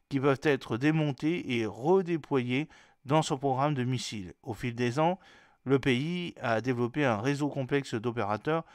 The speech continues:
pour obtenir des biens sensibles à double usage qui peuvent être utilisés à la fois à des fins militaires et civiles et échapper aux sanctions internationales en vigueur depuis longtemps. En outre, l'Iran a fourni des équipements meurtriers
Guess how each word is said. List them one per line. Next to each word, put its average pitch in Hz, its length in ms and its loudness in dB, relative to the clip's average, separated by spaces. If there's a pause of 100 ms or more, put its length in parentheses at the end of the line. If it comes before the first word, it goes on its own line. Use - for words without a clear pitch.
(280)
pour 120 140 0
obtenir 139 480 2
des 117 120 0
biens 117 220 -2
sensibles 143 540 -4
à 110 80 -2
double 143 260 -8
usage 123 560 0 (440)
qui 131 720 2
peuvent 156 540 2
être 131 260 -2
utilisés 120 640 -4
à 156 120 0
la 156 140 4
fois 151 240 0
à 127 40 2
des 123 100 -2
fins 123 160 -4
militaires 120 500 -2
et 127 80 -4
civiles 117 480 -4 (420)
et 127 280 0
échapper 147 400 0
aux 131 140 -2
sanctions 120 320 -4
internationales 113 640 -2
en 120 60 -2
vigueur 113 360 -4
depuis 127 260 -6
longtemps. 113 400 -4 (720)
En 147 180 2
outre, 170 300 4
l'Iran 131 380 2
a 117 100 2
fourni 131 380 -2
des 117 240 -2
équipements 120 380 -4
meurtriers 143 680 -2